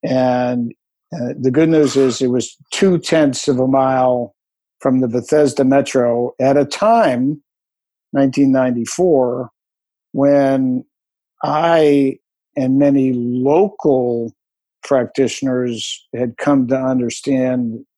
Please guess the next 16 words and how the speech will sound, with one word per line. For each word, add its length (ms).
the 80
power 540
of 120
metro 400
proximity. 680
But 260
there 160
were 140
many 920
practitioners 760
around 380
the 100
country, 760
certainly 560
including 1300
my 840